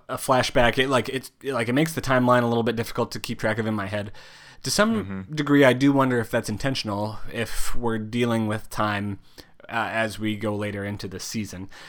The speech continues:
Speaker 1: But, you know, if you're just watching this episode in isolation and not thinking about the past episodes we've had, I guess,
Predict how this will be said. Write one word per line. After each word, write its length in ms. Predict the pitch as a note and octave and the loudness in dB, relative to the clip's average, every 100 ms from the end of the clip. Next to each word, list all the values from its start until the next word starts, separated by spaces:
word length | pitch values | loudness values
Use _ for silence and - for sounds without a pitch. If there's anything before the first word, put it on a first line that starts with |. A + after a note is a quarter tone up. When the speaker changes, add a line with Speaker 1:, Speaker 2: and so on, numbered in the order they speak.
| - - - | -18 -16 -6
Speaker 1:
But, 320 | C#3 G3 D#3+ | 6 6 6
you 100 | F3 | 4
know, 280 | D3+ C#3 B2+ - - D3+ | 6 4 2 -8 -8 -2
if 100 | D3+ | 2
you're 80 | |
just 180 | F3 A#3 | 4 6
watching 260 | E3 E3 C#3 | 6 6 2
this 140 | B2 | 2
episode 280 | C3 - B2 | 0 2 2
in 80 | A#2 | 2
isolation 600 | A2+ G#2 G2+ - D#2+ F2 - A#2 | 0 -2 -4 -6 -8 -12 -12 -4
and 120 | A#2+ | 0
not 200 | B2 B2+ | 0 0
thinking 260 | B2+ A#2+ | -2 -2
about 380 | G#2+ G#2+ G2+ F#2 | -2 0 -2 -4
the 80 | A2+ | -8
past 260 | G2 F#2+ G2 | -8 -8 -8
episodes 380 | - G2+ F#2+ | -8 -10 -10
we've 120 | G2 F#2+ | -10 -10
had, 160 | F#2 | -10
I 60 | F2+ | -10
guess, 340 | F#2 G2 - | -10 -10 -12